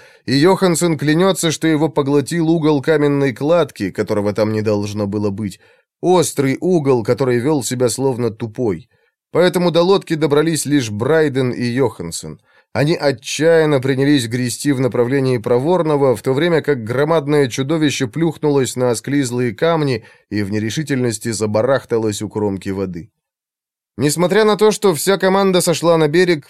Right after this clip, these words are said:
пар не был спущен, и уже через несколько мгновений лихорадочной беготни вверх и вниз между штурвалом и двигателями Проворный набрал ход. Медленно, посреди искажённых кошмаров этой неописуемой сцены, корабль вспенивал смертоносные воды,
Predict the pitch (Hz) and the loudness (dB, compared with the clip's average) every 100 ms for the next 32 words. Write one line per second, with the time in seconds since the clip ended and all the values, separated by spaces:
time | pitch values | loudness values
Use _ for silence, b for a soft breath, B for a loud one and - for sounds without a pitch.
0 | _ 143 160 151 156 143 147 123 - 180 | _ 2 2 2 2 4 2 0 -4 -4
1 | 185 - 98 82 98 90 107 120 147 143 | -2 -4 -6 -8 -8 -4 -2 0 0 0
2 | 147 139 170 175 180 151 156 147 131 143 | 0 0 0 0 -2 0 0 0 0 0
3 | 160 175 165 147 135 143 151 147 - 135 | 0 0 0 0 0 0 0 0 -2 -4
4 | 127 120 117 110 147 151 123 95 98 135 | -2 -2 -2 -2 -2 -2 -2 -6 -4 -2
5 | 117 120 107 139 113 123 120 104 107 107 | -2 -4 -4 -4 -4 -2 -2 -2 -6 -6
6 | 110 110 127 120 113 107 143 165 160 156 | -4 0 2 2 0 -2 -4 -4 -4 -2
7 | 147 135 113 - 107 107 143 165 139 143 | 0 0 -2 -2 -2 0 2 2 2 0
8 | 131 117 98 98 90 - 92 80 - _ | 0 -2 0 -2 -2 -6 -10 -10 -12 _
9 | _ _ _ - 107 156 160 147 131 104 | _ _ _ -8 0 0 2 0 -2 -6
10 | 85 92 110 110 165 190 208 - 170 196 | -10 -8 -6 -4 -4 -2 -2 -2 0 2
11 | 185 156 - 151 151 175 165 131 143 143 | 2 0 0 -2 0 0 0 0 -2 0
12 | 135 123 120 117 151 147 127 113 101 - | 0 0 -2 -4 0 0 0 -2 -4 -6
13 | 170 185 170 147 - 143 170 147 113 - | -2 -2 -2 -2 0 2 2 0 -4 -8
14 | - 170 175 156 143 131 131 107 131 139 | -4 -2 0 0 -2 -2 -4 -2 -2 -2
15 | 120 117 117 107 117 104 85 | -2 -2 -2 -2 -2 -2 -4